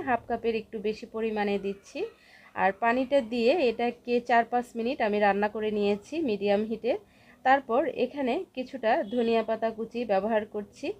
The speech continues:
কেউ চাইলে এখানে ভাজা জিরার গুঁড়াটাও ব্যবহার করতে পারেন, ধনিয়ার পাতাটা দিতে না চাইলে। তো ধনিয়া পাতাটা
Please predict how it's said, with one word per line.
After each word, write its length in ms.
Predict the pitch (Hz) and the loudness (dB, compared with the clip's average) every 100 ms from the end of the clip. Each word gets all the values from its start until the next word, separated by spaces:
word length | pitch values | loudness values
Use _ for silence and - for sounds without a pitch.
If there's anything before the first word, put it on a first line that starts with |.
| - - _ - | -14 -20 _ -2
কেউ 120 | 277 | 0
চাইলে 320 | 285 262 247 320 | 2 2 4 4
এখানে 300 | 302 - 247 233 | 2 0 0 0
ভাজা 380 | 226 226 226 254 | 0 0 4 4
জিরার 300 | 240 240 226 | 4 2 2
গুঁড়াটাও 400 | 208 220 208 240 320 | 2 2 2 0 4
ব্যবহার 400 | 208 202 226 208 | 2 4 0 -2
করতে 300 | 214 202 214 | -6 -8 -8
পারেন, 320 | 208 190 220 311 214 | 0 0 0 -2 -4
ধনিয়ার 360 | 226 208 202 | -2 0 0
পাতাটা 500 | 202 196 - 202 208 285 | 0 -4 -2 -2 -2 -2
দিতে 280 | 214 208 196 | -4 -4 -2
না 140 | 180 | -2
চাইলে। 400 | 165 160 151 147 - _ _ - _ - | -2 -6 -6 -8 -10 _ _ -20 _ -6
তো 40 | 262 | -4
ধনিয়া 360 | 285 285 294 | 0 2 2
পাতাটা 400 | 294 294 277 220 | 0 -2 0 2